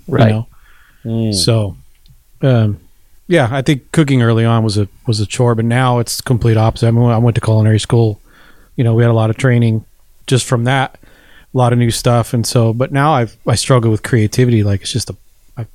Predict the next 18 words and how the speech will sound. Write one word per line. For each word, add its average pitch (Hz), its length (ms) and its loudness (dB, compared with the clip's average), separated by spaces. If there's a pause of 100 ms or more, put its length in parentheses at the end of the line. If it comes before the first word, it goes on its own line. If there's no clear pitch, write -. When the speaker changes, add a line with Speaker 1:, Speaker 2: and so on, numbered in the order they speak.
(120)
Speaker 2:
just 127 180 0
from 120 120 0
being 107 200 0
busy, 117 460 0
you 139 120 -2
know 143 60 2
what 143 60 2
I 139 40 4
Speaker 1:
Yeah. 139 60 2
Speaker 2:
mean? 139 180 2
You 110 100 -4
could - 260 -6
kinda 113 220 2
get, 113 160 2
like, 98 160 -4
a 98 80 -6
creative 120 380 0
block. 120 340 -2